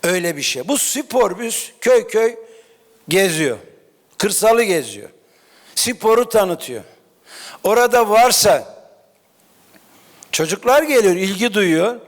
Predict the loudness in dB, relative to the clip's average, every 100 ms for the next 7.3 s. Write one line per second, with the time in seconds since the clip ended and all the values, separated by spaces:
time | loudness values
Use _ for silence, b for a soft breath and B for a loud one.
0 | -20 _ b b b b b b b b
1 | -4 0 0 -4 0 2 2 2 0 0
2 | 2 2 2 2 0 -2 -12 -20 _ 0
3 | 2 2 2 2 4 4 4 2 2 2
4 | 2 0 0 -8 b b b b -2 2
5 | 2 2 2 2 4 4 2 2 2 0
6 | 0 -2 -2 0 2 4 4 4 2 -4
7 | -6 -10 -14